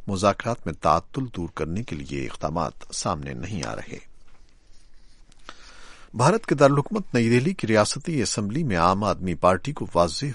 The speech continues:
برتری حاصل ہو گئی ہے اور مرکز میں حکمراں جماعت بھارتیہ جنتا پارٹی نے انتخابات میں اپنی شکست تسلیم کر لی ہے۔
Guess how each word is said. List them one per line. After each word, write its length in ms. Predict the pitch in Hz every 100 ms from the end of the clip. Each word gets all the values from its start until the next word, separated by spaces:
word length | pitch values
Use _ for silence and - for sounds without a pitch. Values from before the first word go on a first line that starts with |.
| -
برتری 380 | 71 - 101 110 -
حاصل 280 | 64 - 73
ہو 160 | 80
گئی 200 | 65 62 -
ہے 60 | - - - - -
اور 160 | - 98
مرکز 400 | 92 104 139 139
میں 100 | 151
حکمراں 380 | 101 80 101 117
جماعت 320 | 123 82 80
بھارتیہ 540 | 69 92 98 - 135 135 127
جنتا 340 | 90 85 82
پارٹی 400 | 80 78 85 -
نے 180 | 135 82
انتخابات 640 | 71 76 - 76 90 -
میں 80 | 87
اپنی 220 | 73 -
شکست 520 | 78 - 87 62 - - - -
تسلیم 460 | - 95 - 90 -
کر 140 | - -
لی 120 | - -
ہے۔ 160 | -